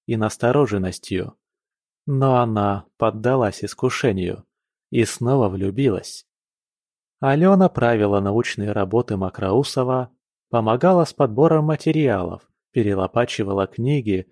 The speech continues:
в поисках нужной информации и глотала архивную пыль. Однажды Алена задержалась после работы и зашла в зал дворянского быта, чтобы сделать несколько фотографий.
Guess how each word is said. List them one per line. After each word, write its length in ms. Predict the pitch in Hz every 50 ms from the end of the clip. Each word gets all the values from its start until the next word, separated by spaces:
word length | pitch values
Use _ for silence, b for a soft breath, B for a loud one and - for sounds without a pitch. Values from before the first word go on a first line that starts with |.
| _ _ _
в 100 | - -
поисках 560 | - 151 156 160 151 - - - 147 139 - -
нужной 440 | 117 127 147 139 117 110 104 101
информации 920 | 98 - - 110 104 104 110 135 165 - - - 143 135 135 131 127 - _ _ _ _ _ -
и 200 | 110 127 160 190
глотала 640 | 160 160 160 170 160 - - 107 107 120 120 120 120
архивную 680 | 127 123 - - - 101 95 90 92 98 101 107 110
пыль. 480 | - - - 98 95 92 85 - - _ _ _ _ _ _ _ _ _ _ _ _ _ _ _ _ _ -
Однажды 800 | 127 104 92 95 104 107 123 123 107 101 98 98 95 92 87 _ _ _ _ -
Алена 420 | - 110 107 120 147 165 165 156 127
задержалась 720 | 151 143 131 139 135 127 - 143 147 147 147 139 - -
после 360 | - 147 147 - - 143 143
работы 680 | 143 151 156 131 127 113 98 92 - 95 95 95 - _ _ _ _ _ -
и 80 | 117
зашла 480 | 110 110 107 104 - - 110 104 95 92
в 60 | 87
зал 420 | - - 117 131 135 120 104 - -
дворянского 720 | - 98 98 98 131 143 151 135 - - 147 143 151 156
быта, 460 | 143 127 117 95 - - 90 85 - _ _ _ _ _ _ _
чтобы 340 | - - - 165 143 135 120
сделать 460 | 104 104 101 98 95 98 101 - -
несколько 460 | 131 117 107 - - 113 - - 107
фотографий. 880 | - - 110 - 117 120 131 147 160 139 107 - - 92 92 - _